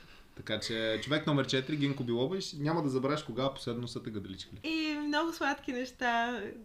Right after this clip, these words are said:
Speaker 2: са причиняващи усмивка, като бебенца, зайченца и море.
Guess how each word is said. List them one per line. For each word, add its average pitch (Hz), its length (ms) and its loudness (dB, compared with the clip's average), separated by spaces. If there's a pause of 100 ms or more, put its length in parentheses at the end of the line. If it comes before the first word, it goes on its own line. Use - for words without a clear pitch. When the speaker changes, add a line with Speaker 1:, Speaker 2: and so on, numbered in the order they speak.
(100)
Speaker 2:
са 277 240 0
причиняващи 247 720 2
усмивка, 247 560 -2
като 285 280 -6
бебенца, 285 760 0
зайченца 277 760 0 (460)
и 320 100 4
море. 285 440 6